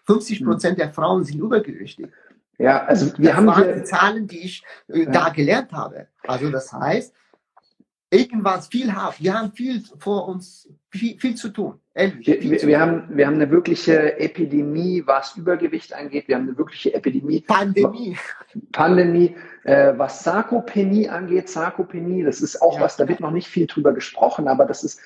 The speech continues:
Speaker 2: Sarkopenie ist eine der größten Sachen, die uns in den nächsten Jahren einfach, äh, beeinträchtigen wird. Nämlich unsere Evolution ist rückläufig, ja. Vom Affen, der immer aufrechter, muskulöser geworden ist und leistungsfähig,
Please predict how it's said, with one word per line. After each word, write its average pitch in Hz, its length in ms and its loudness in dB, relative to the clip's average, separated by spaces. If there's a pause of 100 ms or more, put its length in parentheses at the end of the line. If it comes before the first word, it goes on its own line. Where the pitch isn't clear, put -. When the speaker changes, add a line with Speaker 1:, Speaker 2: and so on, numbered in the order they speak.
(180)
Speaker 2:
Sarkopenie 156 960 -2
ist - 200 -4
eine 156 260 -2
der 139 140 4
größten 196 540 2
Sachen, 170 280 0
die 147 180 4
uns 160 280 -4
in 147 80 0
den 139 100 2
nächsten 165 340 -4
Jahren 147 240 2
einfach, 139 360 -4
äh, 127 200 0 (220)
beeinträchtigen 139 800 0
wird. 170 240 4 (360)
Nämlich 175 420 0
unsere 160 260 0
Evolution 147 640 2
ist - 180 -8
rückläufig, 123 720 0
ja. 151 300 0 (200)
Vom 147 180 2
Affen, 180 300 -2
der 156 180 6
immer 165 240 2
aufrechter, 180 500 -2
muskulöser 160 580 0
geworden 180 420 0
ist - 140 -12
und 151 80 -8
leistungsfähig, 165 840 -4